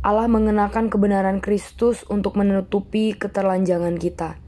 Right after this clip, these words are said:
Kita sendiri tidak berjasa. Allah mengizinkan kita untuk menumpang di penga-,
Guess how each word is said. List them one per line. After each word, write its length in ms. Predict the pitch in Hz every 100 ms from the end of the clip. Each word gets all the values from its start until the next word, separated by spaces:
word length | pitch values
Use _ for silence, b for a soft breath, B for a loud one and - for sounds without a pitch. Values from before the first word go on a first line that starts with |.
| B B B B B
Kita 240 | - 208 214
sendiri 460 | 214 214 214 247 -
tidak 240 | 196 180
berjasa. 640 | 180 175 180 175 - 180 - - B B B B B B
Allah 240 | - 202 220
mengizinkan 720 | 208 202 180 190 196 190 196
kita 400 | 226 - 233 226
untuk 400 | 214 202 185 190
menumpang 640 | 196 202 208 202 226 240
di 80 | 208
penga-, 320 | - 190 190